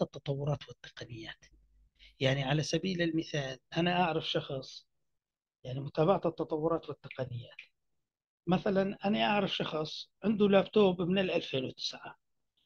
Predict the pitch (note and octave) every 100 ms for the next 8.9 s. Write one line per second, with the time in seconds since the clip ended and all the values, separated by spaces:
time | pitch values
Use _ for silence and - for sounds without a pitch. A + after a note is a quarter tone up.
0 | _ _ C3 D#3 G3+ G#3+ G#3+ G3 - G3+
1 | F#3 F#3 _ _ _ _ _ - E3+ F3
2 | F3+ F3+ - _ _ _ _ _ _ _
3 | _ _ - B3 C#4 C#4 B3 - - F3+
4 | C#3 D#3 E3+ - - _ _ F#3 B3 -
5 | A3+ D3+ D3+ C3 A#2+ - _ _ _ _
6 | _ _ D3 D#3+ D#4+ A#3 C4+ C4 A3+ G#3
7 | G3+ G3 B3+ A3+ G#3+ G3+ - B3 G#3 D#3
8 | D#3+ - - D3 - F#3+ C#3 - A#2+